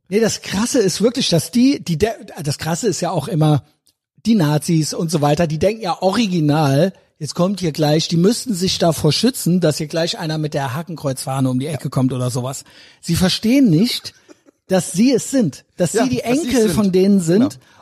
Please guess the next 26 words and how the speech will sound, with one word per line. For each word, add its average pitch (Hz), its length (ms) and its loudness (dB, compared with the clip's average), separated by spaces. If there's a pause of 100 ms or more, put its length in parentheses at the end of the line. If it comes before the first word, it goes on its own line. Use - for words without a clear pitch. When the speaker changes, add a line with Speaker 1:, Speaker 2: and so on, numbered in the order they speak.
Speaker 1:
und 185 140 -4
dass 208 200 0
sie 277 340 2 (440)
dieses 269 560 0 (240)
deutsche 220 420 2
Mindset 185 720 -2 (340)
weiter 185 320 2
verkörpern. 160 560 -4 (280)
Das - 160 -16
kriegen 240 240 2
sie 196 100 2
nicht 214 220 2
auf 196 100 0
die 175 100 -2
Reihe. 139 280 0 (500)
Ähm, 175 440 2 (840)
so, 139 240 -4
es - 120 -12
geht 160 160 -2
los. 131 320 -10 (1040)
Der 160 100 2
Freiheitsbegriff 214 920 0 (440)
einiger 180 680 2
soll 160 240 2
laut 160 320 2
Habeck 220 640 0